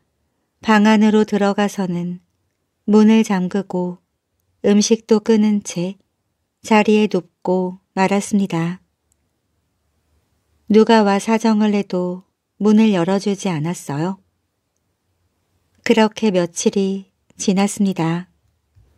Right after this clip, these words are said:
집안에서는 큰일이 났다고 야단들이 었습니다. 그러던 어느 날 지나가던 중이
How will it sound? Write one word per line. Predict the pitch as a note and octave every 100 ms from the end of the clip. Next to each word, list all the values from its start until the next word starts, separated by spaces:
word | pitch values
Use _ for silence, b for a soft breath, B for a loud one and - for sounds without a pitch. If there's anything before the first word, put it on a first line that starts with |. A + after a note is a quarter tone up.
| _ _ _ _ _ _ _ _ _ _ -
집안에서는 | - A3+ A3+ A3 G#3+ G#3 G3+ F#3+ F#3 F3+ F#3 - _ _ -
큰일이 | B3 A3 A3+ A3+
났다고 | F3+ D#3 - F#3 - E3 F#3 - _ _ _ _ _ -
야단들이 | F#3 F#3 G#3 G3+ G#3 G3+
었습니다. | G3 - G3 F#3 D#3 E3 F#3+ _ _ _ _ _ _ _ _ _ _ _ _ _ _ _ _ _ _ _ -
그러던 | A#3 A3 A3 A3 G3+
어느 | E3+ F#3
날 | F#3 F3+ F3+ F#3 _ _ _ _ _
지나가던 | - A#3 G#3 G#3+ G#3 G#3 G3+
중이 | G3 - D#3 G3+ G#3+